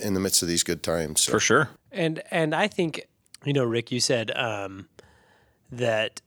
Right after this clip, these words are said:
Speaker 3: we need to polish so that we're ready for when the next comes, right? The interesting thing is whether you create the next,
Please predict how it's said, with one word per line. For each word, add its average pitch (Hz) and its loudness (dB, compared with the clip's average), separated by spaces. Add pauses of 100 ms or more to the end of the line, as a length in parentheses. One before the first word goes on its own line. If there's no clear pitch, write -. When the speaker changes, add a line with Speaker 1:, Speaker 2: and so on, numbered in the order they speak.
(1160)
Speaker 3:
we 135 0
need 147 2
to 127 0 (200)
polish 110 -2 (100)
so - -2
that 117 -2
we're 113 -4
ready 110 2 (480)
for 123 0
when 113 0
the 113 -2
next 113 -4
comes, - -16 (200)
right? 104 -6 (760)
The 147 -2
interesting 156 2
thing 101 -6 (220)
is 117 -2
whether 113 2
you 117 -2
create 117 -2 (960)
the 147 2
next, 170 -2